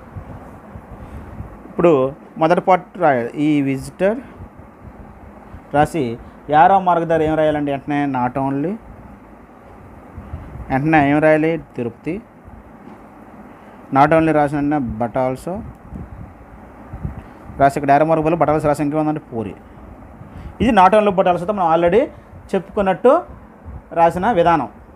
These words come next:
సిమిలర్ వర్డ్స్, ఆ, డిఫరెంట్ వర్డ్స్ ఐడెంటిఫై చేయడము, డిఫరెంట్ వర్డ్స్ ముందు యారో మార్క్స్ పెట్టడము, అలాగే మొదటి డిఫరెంట్ వర్డ్ దగ్గర not only, రెండో డిఫరెంట్ వర్డ్ దగ్గర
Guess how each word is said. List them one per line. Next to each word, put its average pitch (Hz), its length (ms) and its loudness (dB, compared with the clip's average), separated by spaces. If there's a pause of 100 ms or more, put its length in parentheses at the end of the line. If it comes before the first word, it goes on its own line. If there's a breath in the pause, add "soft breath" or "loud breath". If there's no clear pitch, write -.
(180)
సిమిలర్ 175 320 4
వర్డ్స్, 170 500 2 (520)
ఆ, 151 160 2
డిఫరెంట్ 160 360 0
వర్డ్స్ 156 420 2 (640)
ఐడెంటిఫై 160 320 2
చేయడము, 170 320 2
డిఫరెంట్ 170 360 4
వర్డ్స్ 156 280 2
ముందు 156 160 -2
యారో 151 240 4
మార్క్స్ 160 280 0
పెట్టడము, 175 360 0 (500 loud breath)
అలాగే 170 220 4
మొదటి 160 260 0
డిఫరెంట్ 170 300 0
వర్డ్ 160 160 4
దగ్గర 151 120 0
not 147 280 4
only, 185 160 2
రెండో 165 180 0
డిఫరెంట్ 160 320 -2
వర్డ్ 156 140 0
దగ్గర 151 100 2